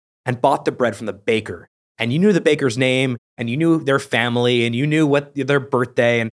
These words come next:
or you went to the cobbler to have your shoes fixed, and you knew the cobbler's, the cobbler's family, you knew the cobbler's life story. That sort of town square model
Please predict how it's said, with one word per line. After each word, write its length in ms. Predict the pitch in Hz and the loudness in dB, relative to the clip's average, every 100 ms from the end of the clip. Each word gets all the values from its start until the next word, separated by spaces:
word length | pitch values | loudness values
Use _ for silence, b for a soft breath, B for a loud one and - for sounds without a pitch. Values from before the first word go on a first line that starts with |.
| _ | _
or 60 | 156 | 0
you 80 | 143 | 2
went 120 | 165 | 2
to 60 | |
the 80 | 160 | -2
cobbler 520 | 156 - 165 147 123 | -6 0 0 2 -2
to 60 | 110 | -2
have 100 | 120 | -4
your 100 | 120 | -4
shoes 300 | - 147 - | -2 -2 -2
fixed, 220 | 113 104 | -8 -8
and 80 | 127 | -6
you 80 | 151 | -4
knew 80 | 156 | -4
the 80 | |
cobbler's, 500 | 139 131 135 139 123 - _ _ | -2 0 0 0 -4 -6 _ _
the 60 | 131 | -4
cobbler's 320 | 139 120 - | -2 -2 0
family, 380 | 208 202 170 156 | 0 2 2 0
you 100 | 131 | 0
knew 100 | 113 | -2
the 60 | |
cobbler's 460 | 107 123 123 113 117 | -4 -6 -4 -4 -4
life 220 | 123 143 | -2 -2
story. 480 | - - 123 110 95 - _ _ | -4 -4 -2 -2 -6 -16 _ _
That 400 | 147 180 233 - | -2 0 0 -4
sort 160 | - 175 | -2 0
of 100 | 151 | 0
town 380 | - - 143 160 | -6 -4 -2 -4
square 360 | - - 143 | -6 -2 0
model 440 | 127 123 113 110 | 0 0 -2 -2